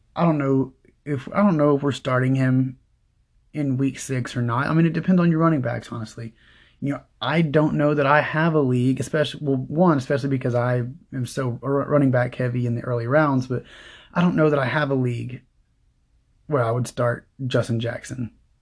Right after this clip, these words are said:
I have Justin Jackson in a couple of them, but I, I mean, he, he's never crossed my mind as a starter, honestly. Um, let's move on to the Tuesday night game.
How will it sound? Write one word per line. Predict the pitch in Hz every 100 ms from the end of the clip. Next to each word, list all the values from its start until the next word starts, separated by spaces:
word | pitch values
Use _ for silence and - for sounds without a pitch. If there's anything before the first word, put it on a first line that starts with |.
| -
I | 147
have | 160 196
Justin | 170 147 139
Jackson | 135 135 131 139
in | 160
a |
couple | 143 123 117 120
of | 117
them, | 113 120
but | 123 - - - - _ 135
I, | 123 - _ _ _ -
I | 135
mean, | 127
he, | 127 - _ _ -
he's | 127 131
never | 147 113
crossed | - 135 127
my | 127
mind | 127 123
as | 117
a | 113
starter, | - 113 107 110
honestly. | 113 113 - 113 - - - - - - - - - _ _
Um, | 180 190 175 143 120 107 - _ _
let's | 156 175
move | 226 233
on | 226 220 202
to | 233
the | 196
Tuesday | 180 208 226 226 190 160
night | 143 131
game. | 127 120 113 117